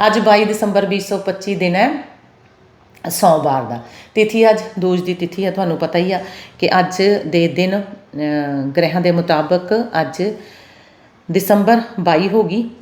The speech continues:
ਤੇ ਅੱਜ, ਕੱਲ੍ਹ ਤੁਸੀਂ ਚੰਦਰ ਦਰਸ਼ਨ ਕਰ ਲਏ ਹੋਣਗੇ ਐਤਵਾਰ, ਜੇ ਨਹੀਂ ਕੀਤੇ ਤਾਂ ਅੱਜ ਜ਼ਰੂਰ ਕਰ ਲੈਣਾ, ਕਿਉਂਕਿ ਚੌਥ 'ਤੇ ਚੰਦਰ ਦੇ ਦਰਸ਼ਨ ਨਹੀਂ ਕਰੀਦੇ। ਸ਼ੱਕ ਪੋਹ ਆਰੰਭ ਹੋ ਗਿਆ ਜੀ ਤੇ ਮਾਸ ਆਰੰਭ ਹੈ ਔਰ ਉੱਤਰਾ ਸਾੜਾ ਨਕਸ਼ਤਰ ਚੱਲ ਰਿਹਾ। ਚੰਦਰਮਾ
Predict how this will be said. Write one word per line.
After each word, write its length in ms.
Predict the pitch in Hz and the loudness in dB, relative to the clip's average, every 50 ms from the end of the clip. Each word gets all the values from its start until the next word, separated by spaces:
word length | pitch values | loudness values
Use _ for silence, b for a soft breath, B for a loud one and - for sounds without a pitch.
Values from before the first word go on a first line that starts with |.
| - _ - | -18 _ -4
ਤੇ 380 | 160 151 139 135 131 127 117 - - - 156 | -2 0 0 0 -2 -4 -6 -6 -4 -4 -4
ਅੱਜ, 200 | 151 135 - 147 147 143 139 - | -4 -4 -4 -4 -2 -4 -4 -2
ਕੱਲ੍ਹ 200 | - 165 175 180 | 0 0 0 0
ਤੁਸੀਂ 240 | - 202 175 - 170 | 0 -2 -4 -4 -4
ਚੰਦਰ 260 | - 175 160 170 160 | -4 -2 0 0 0
ਦਰਸ਼ਨ 300 | 143 165 160 - - 160 | 0 0 -2 -2 -4 -6
ਕਰ 200 | 156 165 151 151 | -4 -4 -4 -2
ਲਏ 120 | 147 156 170 | -2 -2 -2
ਹੋਣਗੇ 300 | 185 180 170 151 156 151 | 0 -2 -2 0 0 -2
ਐਤਵਾਰ, 340 | 156 147 143 151 165 165 | -2 -4 -4 -4 -4 -4
ਜੇ 100 | 160 165 | -2 -2
ਨਹੀਂ 160 | 151 143 151 151 | -2 -2 -2 -2
ਕੀਤੇ 220 | - 156 - 156 | -4 -4 -4 -4
ਤਾਂ 140 | 147 160 151 | -2 -2 -2
ਅੱਜ 120 | 139 139 | -2 -4
ਜ਼ਰੂਰ 260 | 139 147 151 156 160 | -6 -6 -4 -6 -4
ਕਰ 180 | - 160 147 143 | -4 -4 -4 -2
ਲੈਣਾ, 220 | 143 143 147 165 | -2 -4 -4 -4
ਕਿਉਂਕਿ 280 | 175 - 175 151 - 147 | -6 -6 -6 -6 -4 -4
ਚੌਥ 280 | - - 156 151 147 151 | -4 -2 -2 -2 -2 -2
'ਤੇ 100 | 160 147 | -6 -6
ਚੰਦਰ 320 | - 156 143 139 139 139 | -4 -2 -2 -2 -2 -2
ਦੇ 120 | 135 147 | -2 -2
ਦਰਸ਼ਨ 340 | 143 147 135 135 - - 143 | -2 -2 -4 -4 -4 -4 -4
ਨਹੀਂ 200 | 139 139 151 170 | -2 -2 -2 -2
ਕਰੀਦੇ। 420 | 170 151 135 131 131 160 202 226 - B B B B B B B B B B B B | -2 -2 -2 -2 -2 -2 -4 -4 -6 B B B B B B B B B B B B
ਸ਼ੱਕ 320 | - - 220 214 - 214 | 0 0 0 0 0 0
ਪੋਹ 280 | 208 220 226 233 226 226 | 2 4 4 4 4 2
ਆਰੰਭ 320 | 208 196 196 202 202 196 | 2 2 2 2 2 0
ਹੋ 160 | 202 226 220 | 2 2 2
ਗਿਆ 220 | 190 175 190 190 185 | 2 2 0 0 0
ਜੀ 300 | 185 - 226 233 226 - - - - | -2 -2 -4 -4 -4 -6 -10 -8 -4
ਤੇ 400 | 165 160 156 151 147 147 139 - 147 | -2 -2 0 0 -2 -2 -4 -4 -4
ਮਾਸ 280 | 151 151 156 151 - | -2 -2 -2 -4 -6
ਆਰੰਭ 400 | - - 160 151 143 151 165 170 | -6 -4 -2 -2 -2 -2 -2 -2
ਹੈ 180 | 202 220 220 B B B B B B B B | -4 -4 -4 B B B B B B B B
ਔਰ 200 | 151 151 147 - | 0 0 0 0
ਉੱਤਰਾ 360 | - 190 - - 196 190 190 | -2 -2 0 2 4 4 4
ਸਾੜਾ 300 | 185 196 170 170 175 180 | 2 2 2 2 2 2
ਨਕਸ਼ਤਰ 440 | 185 180 180 - 160 - - 175 165 | 0 -2 -4 -4 -6 -4 -2 -2 -2
ਚੱਲ 240 | - 180 165 160 | -2 -2 -4 -2
ਰਿਹਾ। 220 | 160 170 175 190 196 | -2 -2 -2 -2 -2
ਚੰਦਰਮਾ 560 | 196 - 165 156 151 151 151 156 160 156 - | -4 -4 -4 -2 -2 -2 -2 -2 -2 -4 -4